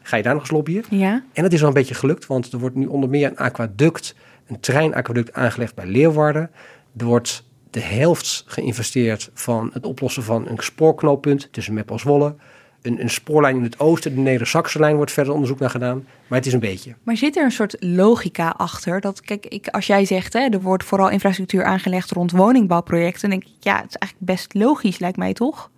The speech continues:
Speaker 1: Het is in die zin logisch. Je zou ook kunnen zeggen: "Is het rechtvaardig? Eh, is het eerlijk?" Zo voelt het misschien niet als je in het noorden woont. Je zou ook kunnen denken: "Is dit met een scope van twintig jaar?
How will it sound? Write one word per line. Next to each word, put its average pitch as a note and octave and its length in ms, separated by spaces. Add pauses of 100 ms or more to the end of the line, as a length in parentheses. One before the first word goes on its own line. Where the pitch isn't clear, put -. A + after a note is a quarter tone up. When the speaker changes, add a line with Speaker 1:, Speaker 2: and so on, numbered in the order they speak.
(560)
Speaker 1:
Het D3 220
is E3+ 220
in D#3 160
die F3+ 180
zin C#3 220
logisch. C3 640 (320)
Je B2 320
zou D3 140
ook E3+ 100
kunnen D3+ 180
zeggen: C3+ 280
"Is C3+ 160
het - 240
rechtvaardig? D3 840 (400)
Eh, G#2 200 (140)
is A2 160
het A#2 140
eerlijk?" D#3 440 (200)
Zo B2 220
voelt D#3 220
het A#2+ 100
misschien B2 280
niet D3 220
als - 140
je D3+ 60
in C#3+ 60
het C3+ 120
noorden D3+ 300
woont. D#3 340 (400)
Je C3+ 180
zou D3 180
ook D#3 120
kunnen C#3+ 220
denken: B2 380 (500)
"Is - 140
dit D3+ 120
met C3+ 100
een B2+ 80
scope D#3+ 360
van G#2+ 400
twintig F#3 320
jaar? F#3+ 300